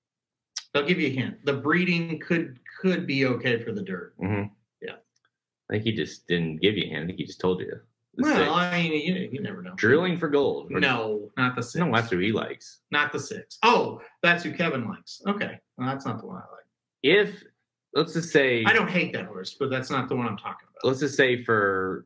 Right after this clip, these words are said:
Speaker 2: for argument's sake, um, let's say the, the rain is terrible and the track is still not great Saturday.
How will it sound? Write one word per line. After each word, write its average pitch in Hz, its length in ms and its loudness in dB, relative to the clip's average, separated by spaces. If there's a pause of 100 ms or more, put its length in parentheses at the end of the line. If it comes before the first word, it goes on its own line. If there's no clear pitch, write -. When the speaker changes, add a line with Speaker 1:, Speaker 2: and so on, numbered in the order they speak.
Speaker 2:
for 90 500 -2 (460)
argument's 101 520 0
sake, 82 400 -2 (280)
um, 92 400 0
let's 107 200 -2
say 113 380 4
the, 98 400 0 (460)
the 95 280 0
rain 101 280 0
is 92 180 -6
terrible 95 520 0
and 87 280 -6 (540)
the 95 40 -2
track 101 400 2
is 90 120 -6
still 90 520 -2 (540)
not 90 260 -2
great 92 260 -2
Saturday. 98 440 -4